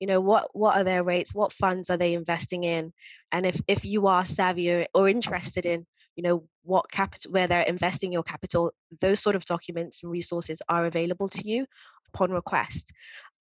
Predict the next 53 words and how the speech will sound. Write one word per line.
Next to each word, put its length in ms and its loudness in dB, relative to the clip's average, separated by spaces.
So 100 2
I 100 4
definitely 460 0
went 220 2
down 200 2
that 140 0
rabbit 260 2
hole 220 2
of 80 -6
trying 240 -2
to 100 0
understand 680 -2
where 160 2
my 140 0
pension 460 -4
was 180 -4
going 500 0
and 460 0
assessing 500 -2
the 120 2
risk 400 -2
as 140 -6
well, 360 0
because 280 -4
you 120 -4
do 140 0
have 180 0
the 140 0
option 340 -2
of 120 -6
saying 380 2
that 140 -2
you 140 -2
want 320 -2
a 40 0
low 240 4
risk 340 0
type 220 -2
of 80 -8
investment 680 -4
or 140 -2
higher 340 -2
risk. 340 -8
And 80 -8
typically 420 2
it's 120 0
recommended 540 0
the, 180 2
l-, 200 0
the 140 4
younger 380 2
you 240 -2
are, 260 0